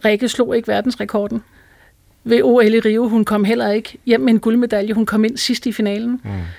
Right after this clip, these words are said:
Speaker 1: Kommer op af bassinet, tudbrøler. Alle tror, det er, fordi hun
Speaker 2: Mm.
Speaker 1: ikke har fået sin medalje. Og Rikke græd i virkeligheden mest af alt, fordi hun svømmede virkelig, virkelig grimt. <laughs> Og, og det er jo bare sådan et godt eksempel på, hvor meget man kan misforstå det. Og,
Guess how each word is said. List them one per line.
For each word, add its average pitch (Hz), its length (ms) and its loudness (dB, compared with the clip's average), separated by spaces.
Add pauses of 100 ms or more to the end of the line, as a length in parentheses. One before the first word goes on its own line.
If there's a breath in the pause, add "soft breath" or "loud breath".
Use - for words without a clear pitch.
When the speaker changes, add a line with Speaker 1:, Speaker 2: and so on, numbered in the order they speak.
(140)
Speaker 1:
Kommer 220 280 2
op 220 240 0
af 233 120 -2
bassinet, 226 540 -2
tudbrøler. 233 680 0 (480 soft breath)
Alle 240 220 4
tror, 233 220 0
det 226 80 -2
er, - 20 -10
fordi 220 140 -2
hun 220 120 4
Speaker 2:
Mm. 220 40 4
Speaker 1:
ikke 208 120 0
har 226 60 -2
fået 220 340 2
sin 208 340 -2
medalje. 208 480 -2 (240)
Og 220 160 0
Rikke 214 240 2
græd 208 300 -2
i 202 40 0
virkeligheden 214 400 0
mest 226 260 -4
af 202 40 2
alt, 190 120 -4
fordi 202 180 -6
hun 202 160 0
svømmede 196 440 -4
virkelig, 190 460 -4 (240)
virkelig 180 640 -6
grimt. - 360 -8 (460 loud breath)
<laughs> 185 460 -4
Og, 233 160 2
og 247 160 0
det - 80 -4
er 294 60 4
jo 277 80 4
bare 277 180 -2
sådan 269 140 0
et - 40 -4
godt 254 160 0
eksempel 277 400 -4
på, 262 160 0
hvor 240 140 -4
meget 226 240 -2
man 247 140 0
kan 226 140 0
misforstå 233 760 0
det. - 120 -6
Og, 233 160 0